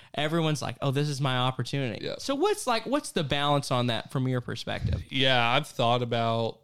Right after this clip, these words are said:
Speaker 2: the last video I did here on Dixon being my
Speaker 1: Mm-hmm.
Speaker 2: last one I do for Red Cup.
Speaker 1: Mm-hmm.
Speaker 2: Um, now we play Cincinnati our first football game next
Speaker 1: Mm-hmm.
Speaker 2: year, and they're in the college football playoff, so that will probably
Speaker 1: Yeah.
Speaker 2: change. Um, but everyone knows us, and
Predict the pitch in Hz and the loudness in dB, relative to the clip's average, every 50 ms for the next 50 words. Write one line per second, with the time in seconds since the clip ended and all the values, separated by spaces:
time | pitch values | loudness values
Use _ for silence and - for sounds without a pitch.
0 | _ _ - 117 110 110 110 110 107 - - - 117 113 113 110 110 104 110 110 | _ _ -6 -4 -2 -2 -2 -2 -2 -4 -4 -4 -2 -2 -2 -2 -4 -4 -6 -6
1 | 110 113 113 110 110 101 98 - 196 - - - 113 110 107 107 107 - 104 104 | -4 -2 -2 -2 -2 -4 -6 -6 -6 -6 -6 -6 -4 -2 -2 0 0 0 -2 -2
2 | 107 107 107 107 104 - - 120 113 107 107 104 101 107 104 107 110 110 101 - | -2 -2 -4 -4 -4 -6 -4 -4 -4 -4 -4 -6 -6 -6 -6 -4 -4 -6 -6 -8
3 | - - _ _ _ - - 127 123 117 113 117 120 117 - 135 131 127 131 127 | -12 -20 _ _ _ -6 -2 -2 0 0 0 -2 -2 -2 -2 -2 0 0 0 -2
4 | - - 143 139 135 131 120 120 117 113 113 110 107 107 104 101 101 101 104 104 | -4 -8 -6 -4 -4 -2 -2 -2 -2 -2 -2 -2 -4 -6 -8 -10 -10 -12 -12 -12
5 | 107 107 104 104 - _ _ _ _ _ _ - 117 120 117 113 110 110 113 117 | -12 -12 -14 -16 -18 _ _ _ _ _ _ -6 -2 0 0 0 0 0 0 -2
6 | 117 - 120 113 - - - 113 - - - 113 104 107 107 - 113 110 107 - | -2 0 -2 -2 -2 -4 -6 -8 -8 -8 -6 -6 -4 -4 -4 -2 -4 -4 -4 -4
7 | 120 120 113 - - - 127 123 123 120 120 120 123 123 123 123 123 123 123 120 | -6 -6 -6 -6 -6 -4 -4 0 0 0 2 2 2 0 0 0 -2 -2 -2 -2
8 | 117 131 127 123 117 113 113 113 110 110 - 123 117 113 107 - - 120 113 107 | 0 2 2 2 2 0 0 -2 -2 -2 -2 -2 -2 -2 -2 -6 -6 -6 -6 -6
9 | 107 - - 123 127 127 123 120 120 - - - 120 113 113 123 135 131 - 127 | -6 -6 -6 -6 -4 -4 -4 -4 -4 -6 -8 -6 -4 -4 -4 -4 -6 -10 -8 -4
10 | - - - - - - - 123 123 117 - - - - - - - - - - | -4 -4 -4 -4 -6 -4 -2 -2 -2 -2 -4 -6 -10 -14 -16 -20 -20 -20 -20 -20
11 | - - _ _ - - 120 120 120 117 117 113 110 110 110 107 - - 131 123 | -20 -20 _ _ -8 -4 -2 0 0 0 0 0 -2 -4 -4 -6 -2 0 0 0
12 | - - _ _ - - 135 143 170 180 160 156 139 120 117 113 113 117 123 127 | 0 -4 _ _ -2 2 2 4 4 4 2 2 0 0 0 0 2 2 2 2
13 | 117 123 123 123 123 113 - - - - - - - 120 117 113 113 110 107 107 | 2 2 4 4 2 2 0 -4 -8 -8 -10 -8 -8 -6 -6 -6 -6 -8 -10 -14